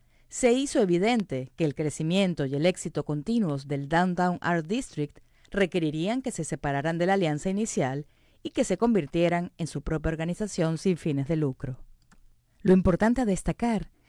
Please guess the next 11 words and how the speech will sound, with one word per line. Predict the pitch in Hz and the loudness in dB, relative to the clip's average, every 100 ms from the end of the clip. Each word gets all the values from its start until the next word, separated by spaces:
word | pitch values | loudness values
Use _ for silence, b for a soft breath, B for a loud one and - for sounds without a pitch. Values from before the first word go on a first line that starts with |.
| b | b
es | 262 311 | -4 -2
la | 294 | 0
capacidad | 254 190 - 170 165 202 - | 0 2 0 0 2 2 2
que | 160 | -6
tienen | 143 180 175 156 | 0 2 2 0
las | 151 | -2
voluntades | 160 151 147 185 185 - | -2 0 2 4 4 2
colectivas | 156 151 - 226 147 147 - b b | -2 -4 -2 -2 0 -4 -8 b b
de | 220 | 2
apropiarse | 220 240 262 277 277 285 | 4 2 0 -2 -2 -4
positivamente | - 240 - 175 - 233 190 160 165 156 131 123 | 0 0 0 -4 -6 -4 -2 -2 -2 -4 -6 -8